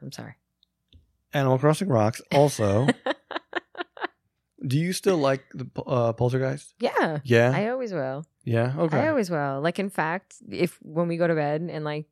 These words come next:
Speaker 1: ten minutes or whatever,
Speaker 2: Yeah.
Speaker 1: we could throw it on and I could easily fall asleep.
Speaker 2: Huh.
Speaker 1: No problem.
Speaker 2: That's Poltergeist.
Speaker 1: That's Poltergeist.
Speaker 2: That's it. In a
Speaker 1: Warm
Speaker 2: very
Speaker 1: and fuzzy.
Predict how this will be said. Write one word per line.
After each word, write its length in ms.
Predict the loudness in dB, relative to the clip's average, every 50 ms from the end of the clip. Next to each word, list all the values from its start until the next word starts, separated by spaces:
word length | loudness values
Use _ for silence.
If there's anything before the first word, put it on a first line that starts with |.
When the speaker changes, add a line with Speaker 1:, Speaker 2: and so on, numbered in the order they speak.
| _ -4
Speaker 1:
ten 180 | -2 0 0 0
minutes 300 | -2 -4 -6 -6 -6 -4
or 60 | -4
whatever, 420 | -2 -2 -2 -2 -4 -6 -6 -4 -2
Speaker 2:
Yeah. 260 | -2 -2 0 -2 -4 -8 _ _ -16 -14 -14 -12 -8 -4
Speaker 1:
we 120 | -4 -2
could 140 | -2 -4 -6
throw 200 | -8 -6 -6 -4
it 60 | -4 -4
on 200 | -4 -4 -4 -6
and 120 | -6 -6
I 60 | -8
could 140 | -8 -8 -8
easily 300 | -8 -8 -8 -8 -10 -10
fall 200 | -10 -10 -10 -10
asleep. 380 | -12 -12 -14 -14 -14 -16 -18 _ _
Speaker 2:
Huh. 240 | -4 -4 -4 -4 -6 -12 _
Speaker 1:
No 220 | -10 -8 -8 -8 -8
problem. 440 | -10 -12 -12 -12 -14 -14 -16 -18 -20 _ _ _ _ _ -6
Speaker 2:
That's 180 | -4 -2 -2 -2
Poltergeist. 640 | -2 -2 -2 -2 -4 -8 -14 -18 -18 -20 -20 _ _ -6
Speaker 1:
That's 180 | -4 -4 -4 -4
Poltergeist. 640 | -6 -10 -10 -10 -12 -12 -12 -12 -12 -14 -14 -10
Speaker 2:
That's 240 | -8 -6 -6 -6 -6
it. 180 | -8 -8 -8 -10 _ _ _ _
In 140 | -6 -4 -2
a 80 | -2 -2
Speaker 1:
Warm 160 | -2 -2 0
Speaker 2:
very 140 | 0 0 0
Speaker 1:
and 80 | 0 0
fuzzy. 380 | -2 -2 -4 -6 -10 -12 -14